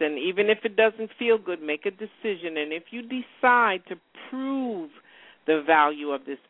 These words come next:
accurate information, you will be amazed. The first few times you may get no response, but that will be because you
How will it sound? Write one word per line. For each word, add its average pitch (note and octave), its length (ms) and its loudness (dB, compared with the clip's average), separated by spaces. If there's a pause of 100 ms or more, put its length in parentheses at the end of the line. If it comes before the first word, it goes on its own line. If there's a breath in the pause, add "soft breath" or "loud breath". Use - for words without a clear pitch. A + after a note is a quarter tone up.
accurate D3 420 0
information, C#3+ 760 -10
you F3 120 -10
will F3+ 140 -2
be E3+ 220 -4
amazed. D#3+ 640 0 (520 loud breath)
The C#3 80 0 (120)
first E3+ 200 4 (120)
few A#3+ 160 -6 (120)
times G3+ 400 4
you F#3+ 100 -8
may F#3 220 2
get F3 300 2
no F3 260 -2
response, D#3+ 720 0 (120)
but D3+ 200 -2
that E3 240 4
will G#3+ 140 -2
be E3+ 260 -14
because E3 380 -6 (100)
you D3+ 120 -14